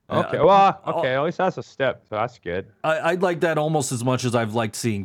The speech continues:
Speaker 1: Lita on T V for the past few weeks. It's Trish Stratus and Lita versus Mickie James and Alicia Fox because,
Speaker 2: Yeah.
Speaker 1: uh, uh, as,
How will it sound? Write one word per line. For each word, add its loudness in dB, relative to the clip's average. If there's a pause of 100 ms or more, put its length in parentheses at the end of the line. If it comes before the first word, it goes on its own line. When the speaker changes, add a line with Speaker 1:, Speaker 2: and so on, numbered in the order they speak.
Speaker 1:
Lita 2
on -4
T -6
V -6
for -8
the -10
past -8
few -10
weeks. -14 (460)
It's -12
Trish -4
Stratus -2
and 2
Lita 2
versus -4
Mickie -2
James -2
and -2
Alicia 0
Fox -4
because, -2
Speaker 2:
Yeah. 2
Speaker 1:
uh, 0 (580)
uh, 0
as, -4